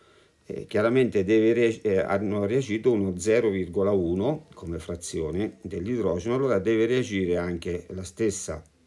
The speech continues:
frazione a parità di denominatore di deuterio, e quindi questo deve diventare zero virgola due,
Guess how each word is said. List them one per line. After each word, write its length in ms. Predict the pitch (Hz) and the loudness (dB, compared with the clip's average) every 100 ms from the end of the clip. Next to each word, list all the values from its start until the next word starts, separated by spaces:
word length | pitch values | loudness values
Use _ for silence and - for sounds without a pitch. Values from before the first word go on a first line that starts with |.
| _ _ _ _ _ | _ _ _ _ _
frazione 680 | - - 95 - 135 101 80 | -16 -12 -10 4 6 6 0
a 80 | - | -12
parità 460 | - 87 90 98 98 | -8 -6 -2 0 -2
di 240 | 78 73 | -2 -2
denominatore 920 | 87 110 98 90 110 139 - - - - _ _ _ _ | 0 2 0 -2 -2 -2 -4 -8 -12 -18 _ _ _ _
di 180 | 101 95 | -4 0
deuterio, 800 | 98 131 123 85 78 95 127 - | 4 2 2 0 0 0 -2 -4
e 140 | - 98 | -18 -20
quindi 320 | - 85 82 | -12 -8 -8
questo 340 | 92 87 - 110 | -4 -6 -2 -2
deve 220 | 98 85 | 0 0
diventare 680 | 85 85 85 85 80 80 - | -2 -4 -6 -8 -6 -8 -10
zero 360 | - 98 85 82 | -10 -6 -4 -4
virgola 420 | 80 78 95 95 | -6 -4 0 0
due, 380 | 87 92 - | 2 0 0